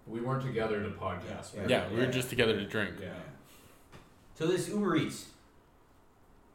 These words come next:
Speaker 2: my understanding is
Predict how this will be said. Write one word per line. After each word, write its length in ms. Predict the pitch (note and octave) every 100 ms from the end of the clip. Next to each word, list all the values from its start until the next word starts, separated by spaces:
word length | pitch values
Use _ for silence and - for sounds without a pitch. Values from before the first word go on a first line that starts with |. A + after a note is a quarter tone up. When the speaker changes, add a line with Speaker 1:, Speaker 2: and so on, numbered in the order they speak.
| - - - - - - - - - - - - - - - - -
Speaker 2:
my 160 | A2+ C#3+
understanding 520 | D3 C3 B2+ A#2+ A2+
is 220 | G#2+ G#2